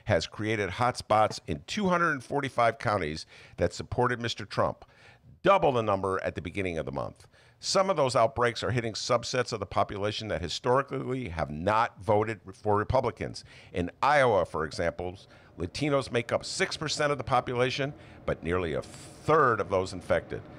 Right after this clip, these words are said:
The population is four percent black, but twelve percent of those infected are black. So even in red states, or states that went for Trump like Donald Trump,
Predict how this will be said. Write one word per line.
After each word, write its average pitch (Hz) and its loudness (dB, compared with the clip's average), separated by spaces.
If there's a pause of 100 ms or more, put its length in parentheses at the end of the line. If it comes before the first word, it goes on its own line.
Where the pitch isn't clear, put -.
(240)
The - -8
population 110 0
is 85 -8
four 127 0
percent 127 -2
black, 131 2 (260)
but - -4
twelve 139 2
percent 139 0
of 131 -8
those 117 -4
infected 101 -4
are 90 -2
black. 67 -4
So 143 -10
even 269 -8
in 151 -4 (280)
red 170 0
states, - -4
or 90 -4
states 127 -6
that 101 -4
went 117 -4
for 92 -10
Trump 120 -8
like 85 -10
Donald 95 -2
Trump, 113 -4